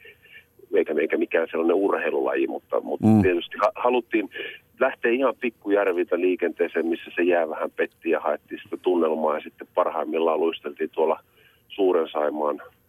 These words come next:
Speaker 1: todella avarilla ja ilmavilla selillä.
Speaker 2: Mitä toi Saimaa sulle, no, niin kuin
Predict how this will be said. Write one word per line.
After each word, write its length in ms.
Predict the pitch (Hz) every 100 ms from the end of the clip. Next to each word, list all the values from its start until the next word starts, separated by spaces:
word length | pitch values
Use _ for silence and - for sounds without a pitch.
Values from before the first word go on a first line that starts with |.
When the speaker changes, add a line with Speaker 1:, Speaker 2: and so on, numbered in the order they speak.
| _ _
Speaker 1:
todella 400 | - 85 85 73
avarilla 480 | 73 76 73 71 69
ja 120 | 71
ilmavilla 520 | 71 67 65 64 65 - -
selillä. 360 | 76 76 64 - _ _ _ _ _ _ _ _ _ _ _ _ _ _ -
Speaker 2:
Mitä 300 | 135 135 147
toi 320 | 139 120 113 - - _ _ _ _ _ _ _ -
Saimaa 580 | - 135 131 107 92 87
sulle, 340 | 92 87 85 85 - _ _
no, 200 | 104 92
niin 180 | 90 85
kuin 200 | 87 85